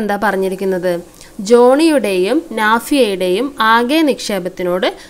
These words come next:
നൂറ്റി ഇരുപത് രൂപ കൂട്ടുമ്പോഴാണ് ബിന്ദുവിൻ്റെ നിക്ഷേപം കിട്ടുക എന്ന് പറഞ്ഞിട്ടുണ്ട് അല്ലേ?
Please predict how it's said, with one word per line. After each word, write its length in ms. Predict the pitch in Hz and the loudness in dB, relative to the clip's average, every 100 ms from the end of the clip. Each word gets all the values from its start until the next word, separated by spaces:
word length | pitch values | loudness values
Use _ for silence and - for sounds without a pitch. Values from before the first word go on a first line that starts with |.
| - 330 | -6 -2
നൂറ്റി 260 | 349 349 320 | 0 2 2
ഇരുപത് 260 | 247 240 240 | 2 2 2
രൂപ 160 | 214 208 208 | 0 -4 -4
കൂട്ടുമ്പോഴാണ് 640 | 202 190 202 208 190 196 208 | -4 -4 -2 0 0 -2 -4
ബിന്ദുവിൻ്റെ 420 | 226 226 240 240 220 | -2 2 2 2 -2
നിക്ഷേപം 440 | 185 - 190 196 202 | -6 -4 -4 -4 -6
കിട്ടുക 220 | 180 190 | -4 -2
എന്ന് 120 | 180 185 | -2 -2
പറഞ്ഞിട്ടുണ്ട് 460 | 180 170 165 165 165 - | -2 -4 -6 -8 -10 -4
അല്ലേ? 160 | 180 | -2